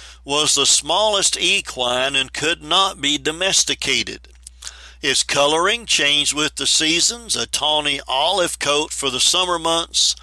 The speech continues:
and a pale sandy yellow for the winter. It was known, like other onagers, to be untamable,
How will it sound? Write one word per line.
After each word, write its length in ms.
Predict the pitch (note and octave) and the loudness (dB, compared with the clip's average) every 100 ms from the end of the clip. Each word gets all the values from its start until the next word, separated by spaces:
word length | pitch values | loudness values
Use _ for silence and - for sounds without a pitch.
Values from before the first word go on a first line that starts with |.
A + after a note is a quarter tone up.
| - - - - | -14 -20 -18 -2
and 180 | D3 C3+ | 0 0
a 80 | |
pale 540 | - - D#3+ E3+ D#3+ D3+ | -4 0 2 2 2 2
sandy 480 | - E3 E3 D#3 D3+ | 2 4 2 2 -2
yellow 580 | D3+ A3 F3 C#3 D3 | 0 2 2 2 0
for 300 | D3+ - D#3 | -2 -2 -4
the 100 | D#3+ | -4
winter. 400 | F3 A#3+ D3+ - - - - - - - - - | -4 -4 -4 -6 -16 -20 -20 -20 -20 -20 -20 -6
It 200 | D3 D3 | 0 0
was 260 | C3+ C3+ - | 2 0 0
known, 340 | C3 C3 E3 | 2 2 2
like 380 | E3 C#3+ C#3+ - | 2 0 0 0
other 340 | D3+ E3 D3+ C#3+ | 0 0 0 0
onagers, 680 | D3+ F#3 D#3 C3+ D3+ D#3+ | 0 0 2 0 0 0
to 220 | - D3 C#3+ | 0 -2 0
be 280 | D3 D3 - | 0 0 0
untamable, 1300 | D3+ D#3 D#3 - - G#3 A#3 F3+ B2 G#2 G#2+ C3 | -2 -2 -4 -4 -2 -2 -2 -2 -4 -4 -6 -8